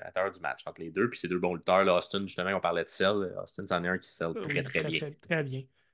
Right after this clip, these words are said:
Speaker 2: Ensuite,
Speaker 1: Ensuite, on a eu
Speaker 2: Andrade, Andrade contre, euh, Claudio Castagnoli à,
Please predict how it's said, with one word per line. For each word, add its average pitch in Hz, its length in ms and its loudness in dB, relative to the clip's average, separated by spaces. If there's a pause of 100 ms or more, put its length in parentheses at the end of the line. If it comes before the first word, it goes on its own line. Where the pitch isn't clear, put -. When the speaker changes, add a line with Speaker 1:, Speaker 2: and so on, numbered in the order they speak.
(400)
Speaker 2:
Ensuite, 240 260 6
Speaker 1:
Ensuite, 233 80 10
on 208 100 12
a 190 40 12
eu 233 560 12
Speaker 2:
Andrade, 214 100 8
Andrade 202 280 8
contre, 202 320 4
euh, 170 240 8
Claudio 320 400 6
Castagnoli 196 500 2
à, 175 80 2